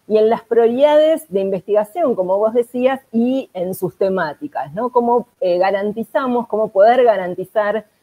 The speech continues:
justamente en ese momento, en esa instancia clave de decisión, eh, de localización de recursos, ¿no? De, de destinatarias de recursos, esas cuestiones que tienen que ver con la representación y con las agendas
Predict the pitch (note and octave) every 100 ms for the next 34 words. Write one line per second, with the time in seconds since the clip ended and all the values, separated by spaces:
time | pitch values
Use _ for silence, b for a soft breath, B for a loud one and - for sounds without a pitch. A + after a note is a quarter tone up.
0 | _ - F#4+ D#4+ C#4 C#4 A#3 - - -
1 | F#3 G3 A#3 B3+ G#3+ G3 C4+ B3 G#3+ E3+
2 | G3 A3+ A3 G#3+ C4 B3+ A#3 E3 C4 D4
3 | B3+ F#3+ E3+ D#3 E3+ E3+ E3 E3+ - A#3
4 | A3 A3 A3+ A#3+ - _ _ - F3+ D#3
5 | D#3+ D#3 D3+ D#3 - F#3 E3+ E3 E3 E3+
6 | F3 F3 D#3+ G3+ G3 F#3 E3 - D4 D4+
7 | C4 G3+ G3+ F3 F3+ C4+ A#3+ E3+ E3 E3
8 | D#3 - F3 E3 C4 C#4 - E3+ E3+ G3+
9 | A3 C4+ C4+ B3+ C#4+ C#4 C#4+ _ _ _
10 | B3+ B3+ C4+ A3+ G#3 A#3 B3+ B3 F#3+ G3
11 | G#3 G#3+ F3 F3+ G#3 G#3 G3 F#3+ G#3 G3+
12 | G3 F3 F3+ F3+ F3 F#3 F#3 F#3+ - C4
13 | C#4 E4 - G3 F#3+ F3 E3+ - F#3+ -
14 | A3 G#3+ G#3 A3 B3